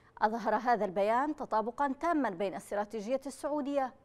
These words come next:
والإمارات في اليمن، وهي التي، أعني الأخيرة،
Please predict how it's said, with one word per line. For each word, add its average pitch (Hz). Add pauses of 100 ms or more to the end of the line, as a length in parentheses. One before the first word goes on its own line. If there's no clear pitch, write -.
والإمارات 277
في 202
اليمن، 156 (560)
وهي 196
التي، 247 (440)
أعني 202
الأخيرة، 285